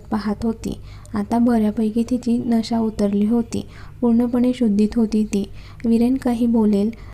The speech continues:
तोच तिने त्याच्या ओठांवर तिचे ओठ टेकवले आणि तिला किस करू लागली.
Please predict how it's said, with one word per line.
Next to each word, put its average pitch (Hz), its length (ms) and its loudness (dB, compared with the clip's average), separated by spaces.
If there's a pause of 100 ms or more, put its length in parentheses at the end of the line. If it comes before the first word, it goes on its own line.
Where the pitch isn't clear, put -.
(320)
तोच 247 280 4
तिने 233 220 6
त्याच्या 226 320 0
ओठांवर 214 520 2
तिचे 214 220 0
ओठ 208 260 2
टेकवले 214 460 0 (140)
आणि 202 260 2
तिला 214 220 0
किस 208 300 0
करू 202 280 2
लागली. 214 340 0